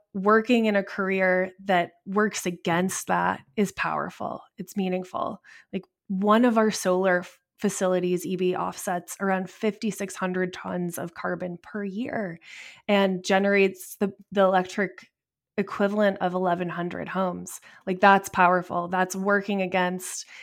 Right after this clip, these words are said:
and helping create a carbon-free planet. So I, I don't know what else I would be doing if it <laughs> wasn't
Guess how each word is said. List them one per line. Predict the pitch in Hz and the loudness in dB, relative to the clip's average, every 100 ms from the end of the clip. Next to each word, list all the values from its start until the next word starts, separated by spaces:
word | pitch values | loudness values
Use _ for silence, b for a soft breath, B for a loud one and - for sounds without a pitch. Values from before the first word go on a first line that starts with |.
| B | B
and | 196 | -2
helping | 196 - 202 196 190 185 185 185 | 0 4 4 4 0 0 -2 -8
create | - 202 185 180 175 180 - | -8 -4 -2 -2 -2 -6 -6
a | 185 | -8
carbon-free | - 190 180 180 185 190 165 | -6 -4 -4 -6 -10 -10 -10
planet. | - 180 170 160 - | -8 -10 -8 -12 -18
So | - - 170 170 B B B B _ - | -14 -8 -8 -8 B B B B _ 2
I, | 196 208 220 220 - _ - | 4 6 4 0 -6 _ 2
I | 208 | 4
don't | 208 180 208 220 208 | 6 8 8 8 6
know | 196 190 | 8 8
what | 220 185 | 8 8
else | 180 185 | 4 2
I | 190 | 2
would | 190 | 2
be | 180 | -2
doing | 180 180 185 269 311 | -2 0 2 2 2
if | 233 233 | 2 2
it | 208 | 2
<laughs> | |
wasn't | 185 180 - 226 208 | 2 -2 2 2 2